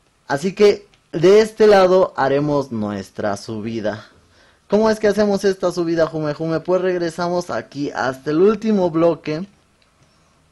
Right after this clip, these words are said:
donde, eh, hicimos nuestra corriente de agua. ¿Y qué es lo que vamos a hacer? Pues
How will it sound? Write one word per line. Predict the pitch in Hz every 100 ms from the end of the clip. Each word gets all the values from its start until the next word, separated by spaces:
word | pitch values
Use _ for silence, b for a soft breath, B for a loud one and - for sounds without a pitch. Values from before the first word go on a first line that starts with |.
| _ _ _ _ _ 123 131
donde, | 120 147 143 139 143 135
eh, | 131 120 117 117 110 104 104 107 - - b b b b - - -
hicimos | 135 147 151 139
nuestra | 135 123 131 127
corriente | 120 110 113 110 123
de | 104
agua. | 101 98 113 104
¿Y | 131
qué | 156 160
es |
lo | 151 143
que | 131
vamos | 127 120
a | 113
hacer? | 135 135
Pues | 135 _ _ _ _